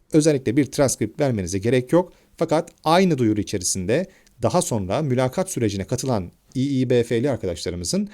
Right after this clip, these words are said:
bunları belgelemelerini, fiziki anlamda belgelemelerini isteyecekler. Onu da aynı ilanda söylüyor ama ilk planda böyle elden bir belgelemeye gerek olmayacak. Çünkü açık açık söylemiş, e, görüldüğü gibi elektronik ortamda yapılan, e, alınan veriler üzerinden yapılacak.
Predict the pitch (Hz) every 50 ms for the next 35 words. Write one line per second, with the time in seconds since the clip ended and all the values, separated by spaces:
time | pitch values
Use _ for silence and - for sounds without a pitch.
0 | - - _ - 160 170 156 117 107 160 208 214 - _ _ - 120 120 151 160
1 | 143 135 123 120 113 107 101 101 95 104 101 117 165 196 196 190 - 120 113 123
2 | 117 - 156 120 101 90 87 87 107 143 147 131 120 104 104 104 98 101 107 139
3 | 185 208 - - - 175 156 143 147 139 - - 127 170 - - _ _ _ _
4 | - 180 170 139 117 117 139 160 160 - - 156 147 131 110 104 98 98 95 120
5 | 180 185 - - 127 113 95 85 82 - 104 90 - _ - 185 196 190 - -
6 | 123 110 95 92 98 123 170 190 - _ _ _ - - 139 151 147 131 127 139
7 | 147 131 123 120 107 95 92 90 92 127 120 107 98 92 85 82 82 87 95 131
8 | 131 156 - - 190 185 - 123 107 98 135 156 - - - _ _ - - 165
9 | 147 - 160 160 - - 117 113 - - - - 135 110 95 87 117 175 - -
10 | - _ _ _ _ - 120 107 104 98 98 104 139 131 110 98 87 95 90 95
11 | 95 135 165 165 - 135 131 - - - - - - - - 107 101 - - 87
12 | 85 87 98 120 123 - 101 110 143 170 - - - _ _ _ - - 107 120
13 | 113 101 101 120 165 147 127 127 107 95 92 104 107 101 90 85 87 120 170 175
14 | 147 131 - - 82 - - 76 - -